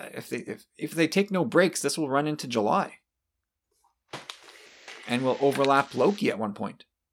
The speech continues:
which I didn't know that they would do. I thought they liked to sort of one Star Wars, one Marvel, blah, blah, blah. But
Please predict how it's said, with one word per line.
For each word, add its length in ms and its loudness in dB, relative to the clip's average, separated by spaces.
which 160 -8
I 60 4
didn't 180 0
know 120 2
that 160 -2
they 80 4
would 120 2
do. 160 6
I 60 8
thought 160 2
they 100 0
liked 200 0
to 100 -10
sort 220 -4
of 240 -4
one 200 -2
Star 280 2
Wars, 300 2
one 200 -2
Marvel, 460 0
blah, 160 0
blah, 160 0
blah. 360 2
But 180 -12